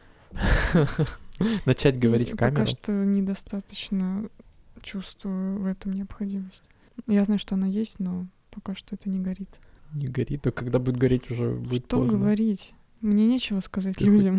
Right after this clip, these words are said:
Speaker 1: да хоть
Speaker 2: абсолютно.
Speaker 1: что, да хоть что. Смотри, ты сегодня уже наговорила.
Speaker 2: Потому что мне задавали вопросы. Я вообще восхищаюсь теми, кто умеет задавать вопросы. Я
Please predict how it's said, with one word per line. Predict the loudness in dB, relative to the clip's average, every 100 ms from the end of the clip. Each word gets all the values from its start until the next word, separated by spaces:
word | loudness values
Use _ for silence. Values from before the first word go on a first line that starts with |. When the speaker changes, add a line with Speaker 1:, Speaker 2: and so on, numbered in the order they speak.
| 2
Speaker 1:
да |
хоть | 2 4
Speaker 2:
абсолютно. | 6 8 8 8 6
Speaker 1:
что, | 4
да | 0
хоть | 2 0
что. | 0 -2 0 0 -2 -6 -18 -20 -12 0
Смотри, | 2 2
ты | 0
сегодня | 2 2 4
уже | 2 2
наговорила. | 2 2 2 2 0 -2 -8 -14
Speaker 2:
Потому | -10 -4 -2 -2
что | -4 -2
мне | -2
задавали | -2 -2 -2 -4
вопросы. | -6 -6 -8 -2
Я | -2
вообще | -2 -6 -4 -2 -2 -4 -8 _ -14
восхищаюсь | -10 -6 -6 -8 -12 -8 -8 -6
теми, | -6 -4
кто | -6 -8 -6
умеет | -4 0 0 0
задавать | -2 -4 -6
вопросы. | -10 -8 -8 -8 -8
Я | -6 -6 -10